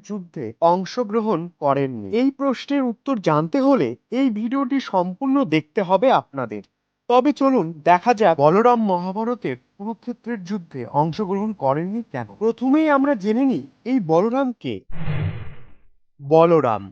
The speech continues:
এই নামটার সাথে সনাতনী হিন্দু ধর্মের মানুষজন সবাই কম বেশি পরিচিত, কেননা বলরাম হলেন ভগবান শ্রীকৃষ্ণের জ্যেষ্ঠ ভ্রাতা, অর্থাৎ বড় ভাই রূপে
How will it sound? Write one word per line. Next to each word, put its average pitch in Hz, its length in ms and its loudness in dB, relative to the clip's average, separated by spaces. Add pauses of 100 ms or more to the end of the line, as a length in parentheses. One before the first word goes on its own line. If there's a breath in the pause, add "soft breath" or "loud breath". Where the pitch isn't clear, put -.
(340)
এই 269 180 2
নামটার 262 480 6
সাথে 285 340 0 (160)
সনাতনী 269 560 -2
হিন্দু 220 280 -2
ধর্মের 277 400 0
মানুষজন 208 560 0 (380)
সবাই 247 360 4
কম 214 260 0
বেশি 233 240 -2 (100)
পরিচিত, 151 460 -6 (600)
কেননা 269 360 2 (200)
বলরাম 254 440 4
হলেন 262 280 0 (180)
ভগবান 208 480 2
শ্রীকৃষ্ণের 214 680 -4
জ্যেষ্ঠ 190 320 2 (140)
ভ্রাতা, 139 420 -2 (280)
অর্থাৎ 139 520 0 (400)
বড় 160 280 4
ভাই 254 220 -2
রূপে 214 340 -6